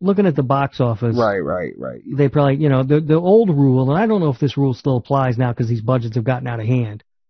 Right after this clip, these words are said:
Speaker 1: with movies, but the old rule used to be double the budget, and that will give you everything that they put into it,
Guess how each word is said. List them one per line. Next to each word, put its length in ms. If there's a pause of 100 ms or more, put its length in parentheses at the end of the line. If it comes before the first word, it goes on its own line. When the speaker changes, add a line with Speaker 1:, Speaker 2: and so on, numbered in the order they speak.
(360)
Speaker 1:
with 140
movies, 320
but 100
the 140
old 160
rule 200
used 200
to 80
be 200
double 280
the 80
budget, 420 (460)
and 220
that 200
will 100
give 220
you 140
everything 400
that 100
they 80
put 180
into 300
it, 100